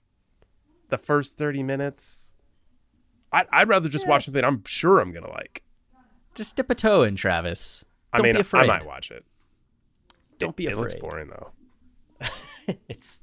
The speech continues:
Speaker 2: fascinating.
Speaker 1: Courtroom drama. I, I just, like, I'm never excited about a courtroom drama.
Speaker 2: It's dynamic. It's tension-filled.
Speaker 1: Yeah, they, all the courtroom dramas think they are.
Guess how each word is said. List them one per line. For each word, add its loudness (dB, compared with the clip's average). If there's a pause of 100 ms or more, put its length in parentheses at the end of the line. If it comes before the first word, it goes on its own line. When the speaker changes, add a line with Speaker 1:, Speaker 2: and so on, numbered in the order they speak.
Speaker 2:
fascinating. -6
Speaker 1:
Courtroom -6
drama. -6
I, -12 (200)
I -2
just, -4
like, 0
I'm 2
never 4
excited -2
about -6
a -20
courtroom -12
drama. -14 (1040)
Speaker 2:
It's -8
dynamic. 2
It's -6 (180)
tension-filled. 6 (720)
Speaker 1:
Yeah, 2
they, 2
all 4
the 4
courtroom 4
dramas 4
think -6
they -2
are. -8